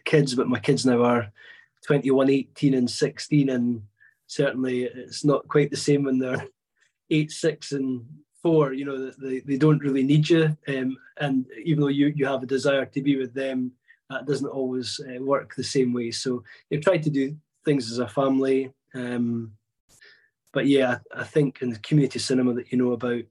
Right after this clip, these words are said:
um, yeah, I don't, as I say, I don't always strike the right balance for my own good health and well-being. Um,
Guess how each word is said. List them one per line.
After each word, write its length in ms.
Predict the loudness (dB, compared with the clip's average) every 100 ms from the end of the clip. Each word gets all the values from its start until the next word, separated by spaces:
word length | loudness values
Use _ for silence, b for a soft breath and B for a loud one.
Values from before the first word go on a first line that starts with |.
| _
um, 380 | -14 -6 -4 -4 -8 _ _ _ _ -20 B _ _
yeah, 140 | -4 -2
I 60 |
don't, 320 | 0 2 2 0 -2
as 120 | 0
I 20 |
say, 180 | 0 -2
I 40 |
don't 240 | 0 0 2
always 340 | 0 0 -2
strike 300 | -2 -4 -4
the 80 | -4
right 260 | -6 -6
balance 560 | -6 -6 -4 -6 -8 -8
for 480 | -2 0 0 -4 -8 _ _ _ _ _ _ _
my 260 | 0 2 2
own 540 | 0 0 0 -2 -6 -10 _ _ _ _ _ -6
good 200 | -4 -4
health 500 | -2 -2 -2 -8 -18
and 220 | -2 2 2
well-being. 580 | 2 0 0 -2 -6 -12 _ _ b b b b _
Um, 640 | -8 -4 -2 0 -2 -6